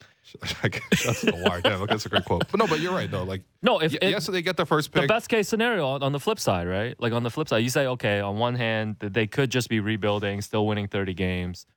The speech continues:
Speaker 2: On the flip side, the door's closed, I think, if they get someone like Victor Wembanyama. They make a couple moves in free agency, and then suddenly they are actually contending. I think all Shai wants to see is that there's a path towards contending.
Speaker 1: I just, I think he probably wants to see that his efforts aren't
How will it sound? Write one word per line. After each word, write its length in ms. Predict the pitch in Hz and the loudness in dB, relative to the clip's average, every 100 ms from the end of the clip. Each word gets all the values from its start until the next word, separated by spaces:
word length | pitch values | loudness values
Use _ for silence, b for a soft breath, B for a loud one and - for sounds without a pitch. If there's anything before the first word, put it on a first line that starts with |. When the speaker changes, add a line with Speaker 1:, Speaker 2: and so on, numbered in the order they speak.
| _ _ _ _ | _ _ _ _
Speaker 2:
On 80 | 120 | 4
the 100 | 131 | 4
flip 220 | 151 190 | 2 2
side, 220 | - 135 | 2 2
the 80 | 123 | 2
door's 320 | 110 139 139 - | 0 0 0 -2
closed, 440 | - 135 123 107 | 2 2 2 0
I 100 | 95 | -2
think, 240 | 95 95 98 | -2 -2 -4
if 100 | - | -2
they 140 | 98 | -2
get 260 | 87 110 - | 2 0 2
someone 320 | 110 107 104 | 2 2 0
like 140 | 95 | -2
Victor 280 | 90 95 101 | -4 -2 0
Wembanyama. 720 | 92 92 90 92 92 90 90 - _ | 0 -2 -4 -4 -4 -6 -8 -12 _
They 80 | - | 0
make 220 | 113 123 | 2 2
a 40 | 117 | 0
couple 300 | - - 120 | 0 2 2
moves 300 | 107 107 101 | 2 -2 -2
in 60 | 101 | -6
free 220 | - 98 | -2 0
agency, 580 | 98 98 90 98 92 92 _ _ _ | 0 -4 -4 -4 -4 -4 _ _ _
and 100 | 147 | 2
then 140 | 165 | 2
suddenly 440 | 147 156 151 147 135 | 2 0 2 -2 -2
they 180 | 123 | 0
are 220 | 104 120 120 | 0 0 0
actually 400 | 101 95 110 92 | -4 -4 -4 -2
contending. 520 | 98 117 127 98 92 | -2 0 0 -2 -2
I 220 | 95 143 | 0 0
think 160 | 190 139 | 0 0
all 160 | 165 | 0
Shai 220 | 156 156 | 0 0
wants 260 | 151 139 135 | 0 0 -2
to 80 | 107 | -4
see 280 | - 143 110 | 0 0 2
is 120 | 87 | 0
that 160 | 95 | -2
there's 160 | 90 92 | -2 -2
a 60 | 90 | -2
path 320 | - 107 104 | 0 0 0
towards 360 | 101 90 92 | -4 -2 -2
contending. 460 | - 87 87 113 90 | -4 -8 -2 -2 -2
Speaker 1:
I 120 | 135 147 | -2 -2
just, 180 | 180 | 0
I 60 | 127 | 0
think 180 | 165 139 | 0 -2
he 100 | 135 | 0
probably 220 | 131 117 | 0 2
wants 140 | 107 | 0
to 60 | 107 | -2
see 120 | 110 | -2
that 160 | 101 98 - | -2 -4 -8
his 280 | 110 110 - | -4 -2 -2
efforts 340 | 110 110 117 104 | 0 2 2 2
aren't 200 | 95 | 0